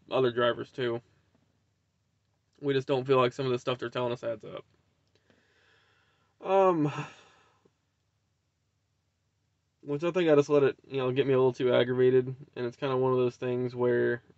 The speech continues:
it's kinda why I, like, try to stay away from the bullshit and, like, what everyone's talking about with the company.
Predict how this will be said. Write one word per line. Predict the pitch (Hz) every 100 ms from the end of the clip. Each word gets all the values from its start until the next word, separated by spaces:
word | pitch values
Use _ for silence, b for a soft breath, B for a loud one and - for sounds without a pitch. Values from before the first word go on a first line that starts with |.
| _ -
it's | 131
kinda | - 147 139
why | 135
I, | 131
like, | 123 120 - - _ _ _ _ _
try | - 147
to | 135
stay | - 131
away | 131 135
from | 135 127
the | 120
bullshit | 127 131 - 131
and, | 120
like, | 123 120
what | 123
everyone's | 127 127 127 131
talking | 127 120 123
about | 120 123
with | 120
the | -
company. | 131 123 123 123